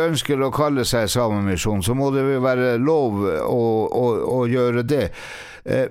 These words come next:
men det synes ikke han er et godt argument, i hvert fall ikke når det gjelder det navnet, fordi at han synes at Samemisjon skitner til, eh, det, den, på å si, den samiske kulturen, eller,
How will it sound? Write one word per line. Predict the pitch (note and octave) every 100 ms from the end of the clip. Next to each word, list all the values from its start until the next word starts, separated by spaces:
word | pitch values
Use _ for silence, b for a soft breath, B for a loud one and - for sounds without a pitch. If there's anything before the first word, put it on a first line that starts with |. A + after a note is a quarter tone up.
| -
men | D#3+ D#3+ D3+ -
det | C#3+ F3+ A3+ G3+ D#3 - -
synes | A#2 G#3 E3+
ikke | F3 F3+
han | F#3+ G3+
er | F3+
et | E3+
godt | F3+ F3
argument, | E3+ E3 F3 E3 C3+
i | D#3
hvert | D#3+
fall | E3 E3+
ikke | E3
når | D#3 D3
det | D3+
gjelder | D3+ D3
det | D3+
navnet, | E3 D3+ A2 F#2+ -
fordi | A#2+ C3+
at | C#3 C3+
han | D#3
synes | D3+ D#3 C3+
at | C3+ - - _ _ -
Samemisjon | D#3+ E3 D3+ C3+ C#3 D3 A#2 - _
skitner | - G3 G#3 C3+ C3+ B2
til, | F3 A#2 - _ _ _ _ _ _
eh, | G#2+ A2+ A2 A2+ A2
det, | - D#2 - C3 - C3+
den, | C#3+
på | B2 C3 B2 C3
å |
si, | C#3+
den | C3 B2
samiske | C#3 A2+ - A2
kulturen, | A2+ C3+ A2
eller, | G#2